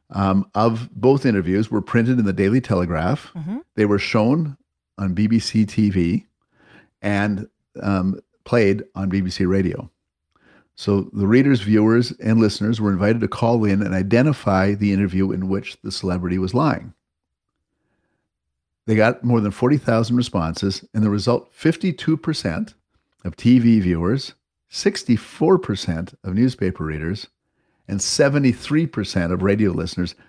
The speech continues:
Speaker 1: spotted the phony, spotted the lie.
Speaker 2: Ah.
Speaker 1: So again, voice communicates more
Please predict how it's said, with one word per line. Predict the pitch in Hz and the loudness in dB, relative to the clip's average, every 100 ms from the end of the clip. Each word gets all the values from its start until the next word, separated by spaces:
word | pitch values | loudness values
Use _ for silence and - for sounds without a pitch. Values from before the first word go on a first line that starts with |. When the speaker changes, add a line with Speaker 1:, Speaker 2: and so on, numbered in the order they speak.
| _ | _
Speaker 1:
spotted | - - 90 90 | -8 -4 -2 -2
the | 90 | -6
phony, | 82 95 80 - | -6 -6 -6 -8
spotted | 82 - 85 80 | -8 -6 -4 -4
the | 78 | -6
lie. | 78 - - _ | -8 -10 -16 _
Speaker 2:
Ah. | 185 190 233 269 277 269 247 226 | -8 -6 -4 -4 -4 -4 -2 2
Speaker 1:
So | 147 160 156 - | 2 0 -6 -2
again, | 139 143 110 101 - _ _ _ _ | 2 2 2 -2 -8 _ _ _ _
voice | 101 113 120 123 | -2 2 2 0
communicates | - 127 120 123 120 98 95 - | -4 0 2 2 0 -2 -2 -6
more | 101 139 151 95 123 | 0 2 4 2 2